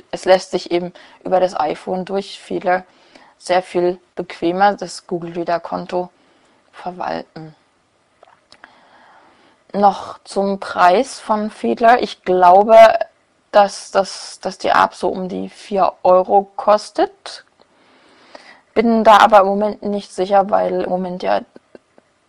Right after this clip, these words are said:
nur installiert bei mir steht im App Store, weil ich die App schon,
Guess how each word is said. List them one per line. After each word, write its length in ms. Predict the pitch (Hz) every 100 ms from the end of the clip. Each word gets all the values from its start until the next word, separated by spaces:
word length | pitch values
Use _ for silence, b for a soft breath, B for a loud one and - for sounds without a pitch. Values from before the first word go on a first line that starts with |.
| _ _ _ _
nur 360 | 202 180 180 175 -
installiert 680 | 180 185 - 196 202 226 -
bei 100 | 202
mir 180 | 202 202
steht 280 | - 208
im 140 | 214 190
App 220 | 185 190
Store, 260 | - 196 190
weil 160 | 175
ich 100 | 175
die 100 | -
App 200 | - 202
schon, 340 | - - 185